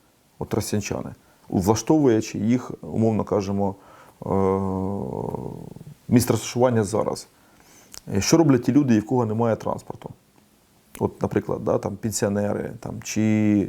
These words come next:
інваліди, чи мама з дит-, з дитиною, в якої тридцять дев'ять температура. Їй треба при-, прийти, приїхати до сімейного лікаря чи до дє-, дитячого терапевта, під'їхати на обстеження, і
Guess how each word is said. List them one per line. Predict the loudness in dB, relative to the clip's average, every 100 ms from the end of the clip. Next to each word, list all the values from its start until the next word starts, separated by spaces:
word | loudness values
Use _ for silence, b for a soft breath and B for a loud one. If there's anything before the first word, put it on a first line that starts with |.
| -4 -2
інваліди, | 2 2 2 -2 -6 -12 b b b -12
чи | 0 4 6 4 2 -2 -4
мама | 0 2 2 2
з | 0
дит-, | -4 -4
з | -6 -4 -4 -6 -6 -2
дитиною, | 2 4 4 4
в | 4
якої | 4 2
тридцять | 2 -2 0
дев'ять | 2 2
температура. | 0 -6 -6 -6 -10 -12 b b b b b _ _ 0
Їй | 2 6
треба | 6 4 0 -2
при-, | 0
прийти, | 2 2 2 0
приїхати | 2 2 2 2 -2 -2
до | 0 -2
сімейного | -2 -2 -2 -2 -4 -4 -2
лікаря | 0 2 0 0 -6 b b b -6
чи | 0
до | 2
дє-, | 2 0 -2 -2 -4 -6 -6
дитячого | -2 0 0 0
терапевта, | -2 0 0 -2 -6 -8 b b b -14
під'їхати | -8 -6 -2 -2 0 0 2
на | 0
обстеження, | 0 0 0 0 -2 -4
і | -2 -2